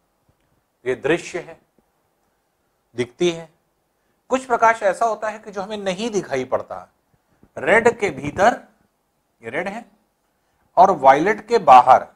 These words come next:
तो red के जो भीतर होता है इसको कहा जाता है infrared, और violet के बाहर जो होता है वो होता है अल्ट्रा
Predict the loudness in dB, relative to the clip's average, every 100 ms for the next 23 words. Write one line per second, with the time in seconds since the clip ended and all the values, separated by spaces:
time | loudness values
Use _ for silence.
0 | _ _ _ _ _ _ _ _ _ _
1 | _ -8 0 2 0 -4 -8 -8 -6 0
2 | 0 0 -2 -4 -8 -4 -4 -4 -8 -8
3 | -8 -16 -16 -20 _ 2 4 4 2 0
4 | -2 -4 -18 _ _ _ _ _ _ _
5 | _ _ _ _ _ _ _ _ _ _
6 | _ _ _ _ _ _ _ _ _ _
7 | _ _ _ _ _ _ _ -20 -20 _
8 | -4 2 4 4 2 2 4 4 4 2
9 | 0 2 2 2 0 2 0 0 0 -2
10 | -2 -6 2 6 8 6 0